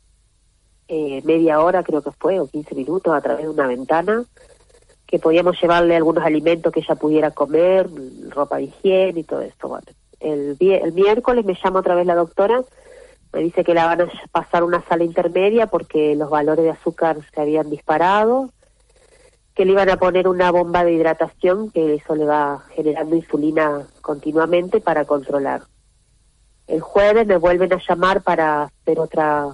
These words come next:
coordinar otra visita, la asistente social, y Lara me escribió en un mensaje que quería que le lleve, que le podía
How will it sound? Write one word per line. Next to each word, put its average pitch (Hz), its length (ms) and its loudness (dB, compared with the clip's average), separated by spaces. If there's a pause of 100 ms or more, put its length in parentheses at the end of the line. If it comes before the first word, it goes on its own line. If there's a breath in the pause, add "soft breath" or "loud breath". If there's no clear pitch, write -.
coordinar 151 360 0
otra 160 180 0
visita, 233 480 -2 (420)
la 147 100 -10
asistente 151 400 -10
social, 247 520 -2 (720 soft breath)
y 202 100 -2
Lara 196 240 4
me 220 100 0
escribió 202 460 2
en 202 80 2
un 196 120 0
mensaje 202 460 0
que 190 120 -6
quería 175 320 0
que 180 100 0
le 165 240 0
lleve, 170 640 2 (140)
que 175 80 -6
le 165 80 0
podía 175 400 0